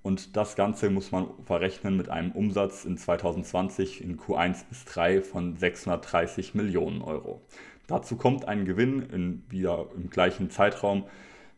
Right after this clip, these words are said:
von achtundsiebzig Millionen Euro. Und da sieht man natürlich schon, dass eigentlich das ein relativ gesundes Gewinn-Umsatz-Verhältnis ist, beziehungsweise die Marge stimmt da an der Stelle auf jeden Fall schon mal.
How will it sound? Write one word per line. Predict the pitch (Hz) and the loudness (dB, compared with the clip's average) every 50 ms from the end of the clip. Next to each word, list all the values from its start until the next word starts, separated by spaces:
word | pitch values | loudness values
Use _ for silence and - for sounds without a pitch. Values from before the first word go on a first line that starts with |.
| _ _ _ | _ _ _
von | - - 90 92 92 - - | -2 2 2 2 2 2 2
achtundsiebzig | 98 95 - - - 95 90 95 95 - - - 95 - - - | 2 2 2 -2 -2 -2 0 -2 -2 -4 -4 -4 -4 -4 -2 -2
Millionen | 92 90 90 87 92 90 87 82 85 87 90 - | 0 0 2 4 4 4 4 2 0 -4 -6 -2
Euro. | - 104 117 131 127 127 127 117 - - - | 0 4 4 6 8 8 6 6 6 2 -4
Und | - 92 - | -6 -4 2
da | 87 87 85 | 2 2 2
sieht | 85 - - | 2 0 -2
man | 92 95 95 | 0 2 2
natürlich | 95 90 - 101 92 95 92 - | 2 2 0 0 0 0 0 2
schon, | - 98 92 95 92 | 4 4 4 4 4
dass | 95 87 - | 2 0 0
eigentlich | - 85 90 92 92 90 - - | 0 2 2 2 0 -2 -4 -8
das | 85 82 - - | -8 -8 -6 -6
ein | 85 90 82 | -6 -6 -2
relativ | 85 87 95 98 95 - - 98 87 - - | 0 2 2 2 2 2 -2 -6 -6 -4 -4
gesundes | 98 82 78 92 92 95 92 92 90 - - | -4 0 2 2 2 4 2 0 -2 -4 -4
Gewinn-Umsatz-Verhältnis | - 90 82 87 92 87 110 113 107 104 - - - 95 95 - 78 - | -4 -2 0 0 0 0 2 2 2 2 2 2 2 2 2 2 -2 -6
ist, | 92 90 - | -8 -10 -10
beziehungsweise | - - - - 90 90 87 78 87 85 85 85 85 76 | -12 -10 -8 -4 -2 -2 -2 2 2 2 2 2 0 -2
die | 73 | -4
Marge | 78 - 85 85 87 101 110 | -4 -2 -2 -2 -2 -2 -4
stimmt | - - - 101 92 85 - | -4 -2 0 0 0 2 0
da | 85 | -2
an | - 90 87 | -2 -2 -4
der | 85 85 | -6 -6
Stelle | - - 92 82 80 | -4 -2 -2 0 0
auf | - - - | -2 -4 -4
jeden | - 80 - | -6 -6 -6
Fall | - - 78 - | -6 -8 -8 -6
schon | - 87 82 | -4 -4 -4
mal. | 78 - - | -4 -6 -8